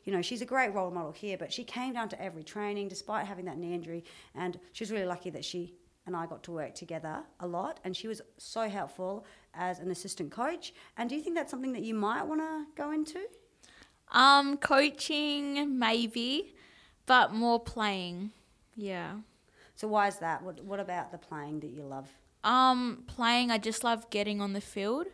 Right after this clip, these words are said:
Speaker 2: and just, like, being active and in action. Um, I can still maybe be coach,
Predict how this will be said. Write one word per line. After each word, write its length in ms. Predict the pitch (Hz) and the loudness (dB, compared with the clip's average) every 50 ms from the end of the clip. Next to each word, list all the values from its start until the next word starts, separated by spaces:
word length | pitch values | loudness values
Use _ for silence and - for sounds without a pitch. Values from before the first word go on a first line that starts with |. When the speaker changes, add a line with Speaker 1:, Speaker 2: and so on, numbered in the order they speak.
| - - - - _ _ _ - | -14 -20 -20 -20 _ _ _ -2
Speaker 2:
and 240 | - 214 208 202 196 | 0 0 2 0 0
just, 540 | 208 202 185 175 190 208 - - - - - _ _ _ _ - - | 0 2 2 2 0 0 -2 -4 -4 -8 -10 _ _ _ _ -10 -6
like, 240 | 208 202 185 185 - - _ - | -4 -2 -2 -4 -6 -12 _ -4
being 420 | 208 202 196 190 190 185 185 196 - _ - | -4 -2 -2 -2 -4 -6 -8 -10 -14 _ -4
active 580 | - 190 196 - - - - 240 247 269 269 - | -4 -4 -4 -6 -8 -6 -4 -4 -4 -4 -6 -6
and 280 | 226 208 190 180 185 190 - - _ _ _ _ _ _ _ _ - | -8 -6 -6 -6 -8 -10 -12 -18 _ _ _ _ _ _ _ _ -8
in 160 | 202 202 - | -6 -4 -4
action. 520 | - 190 - 202 - - - 254 277 320 359 - - _ _ - - - _ _ _ _ - | -4 -4 -4 -4 -4 -4 -4 -4 -6 -8 -10 -14 -20 _ _ -20 -20 -20 _ _ _ _ 2
Um, 460 | 185 247 247 240 233 226 220 208 - - - _ _ _ _ _ _ _ _ _ - | 4 6 6 6 6 4 2 0 -4 -8 -14 _ _ _ _ _ _ _ _ _ 4
I 120 | 233 247 | 4 4
can 180 | 240 - 269 254 | 4 2 0 0
still 440 | 240 - - - 262 269 269 262 254 | 2 0 2 2 4 4 4 4 4
maybe 360 | 240 233 208 208 214 220 214 | 4 4 4 4 4 2 2
be 160 | 208 220 214 | 0 -2 -4
coach, 680 | 202 - - 214 226 285 370 - - - - - - | -4 -4 -2 0 2 2 0 0 -4 -8 -10 -10 -12